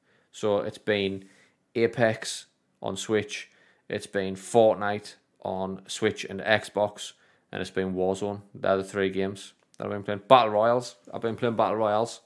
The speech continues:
Exclusively <laughs> playing Battle Royales. Uh, so, let's, that, that being said, let's jump into what was the most iconic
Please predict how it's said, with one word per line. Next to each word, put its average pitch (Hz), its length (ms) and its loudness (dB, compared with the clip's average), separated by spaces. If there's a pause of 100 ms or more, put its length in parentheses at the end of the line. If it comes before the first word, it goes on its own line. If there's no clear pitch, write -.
Exclusively 123 760 0
<laughs> 131 120 -10
playing 123 240 4
Battle 113 220 2
Royales. 110 480 -4 (1000)
Uh, 101 320 0
so, 107 380 -2 (1120)
let's, 131 320 0
that, 120 300 -4
that 135 180 -2
being 139 180 2
said, 104 380 0 (180)
let's 95 240 -6
jump 120 240 0
into 113 380 -2
what 107 280 0
was 113 520 0
the 117 220 0
most 113 360 -2
iconic 120 680 -2